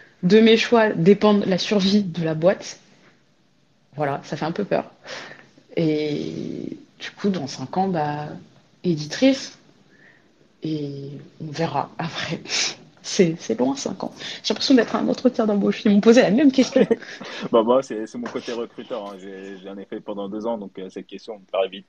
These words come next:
Speaker 2: assez, entre guillemets, évidente. Et, euh,
Speaker 1: Ouais.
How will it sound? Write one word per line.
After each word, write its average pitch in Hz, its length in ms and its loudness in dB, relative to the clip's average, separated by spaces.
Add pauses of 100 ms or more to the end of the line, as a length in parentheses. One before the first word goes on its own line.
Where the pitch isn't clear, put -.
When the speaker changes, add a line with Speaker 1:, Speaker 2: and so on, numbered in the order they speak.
Speaker 2:
assez, 104 400 -4 (280)
entre - 160 -10
guillemets, 101 240 -4
évidente. 98 340 -4 (500)
Et, 104 200 -2
euh, 104 560 -6 (400)
Speaker 1:
Ouais. 180 260 4